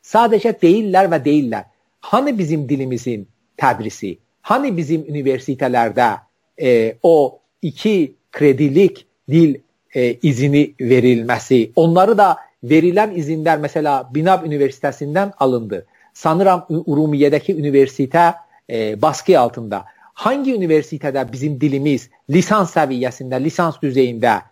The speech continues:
tədris olunur? Baxın, bu sistem uzun zamandır deyir ki, Ayətullah Hüseyni Xameneyi türkdür. O adı kullanır. Xameneyi də bəzən gedir, türkçə danışır. Doğrudur. Amma bunun türkçə danışmasının,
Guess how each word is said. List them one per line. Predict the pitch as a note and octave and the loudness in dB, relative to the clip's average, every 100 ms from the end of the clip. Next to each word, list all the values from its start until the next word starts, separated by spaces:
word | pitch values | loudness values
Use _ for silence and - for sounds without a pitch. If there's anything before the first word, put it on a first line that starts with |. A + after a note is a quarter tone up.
| _ - | _ -10
tədris | C#3 A#2+ C3+ C3 | -6 -2 -4 -4
olunur? | D3 A#2 A2+ G2 - - - | -4 -4 -4 -8 -10 -12 -4
Baxın, | G3 F#3+ G3+ A#3 | -2 -2 -4 -6
bu | |
sistem | - - - - - F3+ G3+ A#3 _ _ _ - | -8 -10 -12 -8 2 2 2 -4 _ _ _ 0
uzun | A3+ F#3 A3 | 2 4 2
zamandır | F3+ E3 D3+ C#3 B2+ A#2 | 2 0 0 -2 -4 2
deyir | F3+ F#3+ | 4 4
ki, | D#3 D3 | 0 -4
Ayətullah | E3+ F#3 D3 - D3+ D3+ C3 | 2 2 2 -2 -2 -2 -2
Hüseyni | D3+ - F3+ F3 D#3 | -4 -2 -2 0 -4
Xameneyi | B2 E3 D#3+ D#3+ D#3+ F3+ A3+ _ _ _ | -2 0 0 0 -4 -4 -6 _ _ _
türkdür. | - G#3+ - - A2 - _ _ _ _ _ _ _ _ A#3 | -4 -4 -4 -10 -10 -10 _ _ _ _ _ _ _ _ 4
O | B3 - - | 4 2 -2
adı | F3 D#3 B3 | -2 -2 -10
kullanır. | - E3+ C#3 C3 A2+ G2 _ _ | -8 -6 -6 -6 -10 -14 _ _
Xameneyi | - G3 G#3 A3+ C4 C4 | -2 0 0 -4 -6 -4
də | F#3 - | -4 -2
bəzən | C4 B3+ G3 D3+ | -2 0 -2 0
gedir, | F#3+ E4 - | 0 0 -4
türkçə | - B3 - G#3+ | -2 0 2 2
danışır. | E3+ A#2+ A2+ G2 - - | 2 -4 -10 -14 -4 4
Doğrudur. | G3+ G3 G3 C3+ - _ _ _ - | 4 6 4 0 -8 _ _ _ -4
Amma | D#3 G3+ B3+ F#3 - _ | -4 -2 -8 -8 -10 _
bunun | C3 F#3 B3 C4+ | -4 -4 -2 -8
türkçə | - A#3+ - G#3+ | -6 -6 -2 -2
danışmasının, | F#3 F#3 F3 F3+ E3+ - E3+ A#3 F#3+ | -2 -4 -6 -6 -6 -4 -2 0 -2